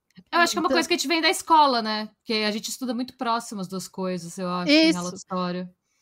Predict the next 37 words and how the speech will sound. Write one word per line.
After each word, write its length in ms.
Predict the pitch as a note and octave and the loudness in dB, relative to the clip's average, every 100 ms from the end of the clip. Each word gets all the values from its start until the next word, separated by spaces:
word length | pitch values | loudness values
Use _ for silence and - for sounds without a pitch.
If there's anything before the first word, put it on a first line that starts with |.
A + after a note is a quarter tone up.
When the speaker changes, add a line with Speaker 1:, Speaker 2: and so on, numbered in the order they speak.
| _ | _
Speaker 2:
E 120 | B3 | 4
ainda 320 | C#4+ D4+ D#4+ D#4+ | 6 6 4 0
tinha 260 | E4+ D#4+ | 0 0
muito 380 | D4+ D4 F4 F4+ | 0 0 -2 -4
a 40 | |
coisa 280 | E4 D#4 D4+ | 0 0 0
da 80 | C4 | 0
Idade 260 | B3+ B3+ B3 | 2 2 4
das 220 | A#3+ - | 2 4
Trevas, 1120 | - G3 G3+ A#3 A#3 A3 A3+ G3 F#3+ F3+ F3+ | 0 2 6 10 10 10 8 4 2 0 -2
Speaker 1:
Sim. 320 | F3+ G3 F#3+ F#3 | -2 -2 -2 -6
Speaker 2:
e 260 | G3+ F#3+ F#3 - | -8 -8 -10 -12
que 120 | A3 | -10
não, 320 | G#3 G#3+ G3+ | -8 -8 -8
não, 320 | G3 G3+ G3 - _ | -10 -12 -12 -16 _
não 200 | - G3 | -12 -10
é 60 | G3 | -8
verdade. 420 | G3+ F#3+ - - _ - - _ | -8 -10 -16 -20 _ -20 -20 _
Mas, 120 | C#4 | 0
Speaker 1:
Ah, 20 | C#4+ | 0
que 60 | |
Speaker 2:
enfim. 80 | E4 | 0
Speaker 1:
interessante. 680 | D4 E4+ F#4 C4+ B3+ D#4+ - _ _ _ _ _ | -2 -4 -4 -6 -6 -10 -20 _ _ _ _ _
Bom 140 | C4 | -8
saber. 240 | D4 E4+ B3+ | -6 -4 0
Speaker 2:
Você 260 | D4 F4 | 2 2
tem, 280 | E4 E4+ F#4+ | 2 2 2
então, 400 | F#4+ E4+ D#4+ C#4+ - _ _ _ | 2 2 2 -4 -12 _ _ _
uma 440 | - - F4 C#5+ C#5+ | -14 -4 -2 2 2
questão 400 | G#4+ - E4 D4 | 2 2 0 2
da 80 | C#4 | 0
Inquisição 520 | D4+ B3 C4 A#3+ A3 | 0 -2 -2 -4 -6
que 120 | - | -4
é 80 | C4 | -6
complexa, 840 | D4 C#4 G#3+ A#3 A#3 - - G3 _ _ _ _ _ - | -6 -6 -2 -2 -2 -8 -16 -16 _ _ _ _ _ -6
é 300 | F3 A#3+ B3 | -2 -2 -2
que 640 | - C#4+ C4 C#4 D4+ D4+ | -8 -4 -2 0 0 -2